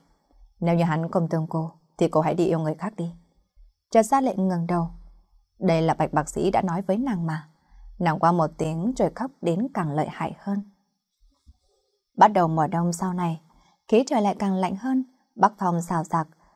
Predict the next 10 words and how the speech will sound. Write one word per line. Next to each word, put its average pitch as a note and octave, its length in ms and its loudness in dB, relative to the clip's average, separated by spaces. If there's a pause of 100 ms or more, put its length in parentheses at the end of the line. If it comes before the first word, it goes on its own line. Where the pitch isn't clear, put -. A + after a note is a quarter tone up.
(120)
đầy G3+ 220 6
đất - 260 -4
lá F#3+ 220 0
khô B3+ 200 -4 (160)
theo F3 220 0
gió E3+ 260 -6 (100)
tung G#3+ 200 -2
bay. G#3 260 -6 (640)
Tọa A3 120 10
lạc G#3 180 4